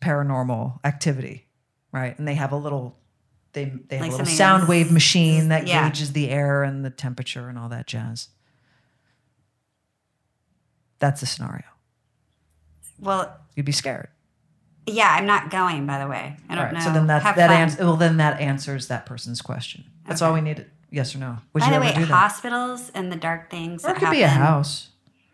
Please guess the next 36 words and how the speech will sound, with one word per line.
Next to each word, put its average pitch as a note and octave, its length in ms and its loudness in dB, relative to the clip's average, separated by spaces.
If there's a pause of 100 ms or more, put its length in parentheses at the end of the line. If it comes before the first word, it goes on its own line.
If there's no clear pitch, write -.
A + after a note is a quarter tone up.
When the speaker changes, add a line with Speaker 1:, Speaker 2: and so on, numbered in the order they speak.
(1500)
Speaker 1:
It's G#3 120 -8
all A3 140 4
fucked - 300 -4
up. C3+ 360 -2 (180)
Does C#3 120 -6
it C#3 40 -4
matter? F3 480 -4 (200)
One's D#3 360 -2
just D3 220 -8
a D#3+ 40 -8
little C#3 240 -2
bigger. B2+ 440 -6 (1080)
Speaker 2:
Again, F3+ 380 -2
it E3+ 140 -8
depends F#3+ 420 -6
what D3 140 -8
happened C#3 420 -6
there. B2+ 240 -16 (420)
But - 280 -6 (540)
also, D#3+ 380 -6
no, C#3+ 180 -4
I'm C3 160 -10
not C#3 180 -10
going. - 240 -18 (300)
Speaker 1:
I G3+ 80 -6
like E3 160 -2
this D#3 140 -6
one. C3+ 140 -6 (420)
Have G#3+ 120 4
you F#3 100 2
ever F3 220 2
slept E3 380 0
in D3+ 60 -4
a C#3 40 -2
funeral D3+ 440 -6
home? B2 300 -6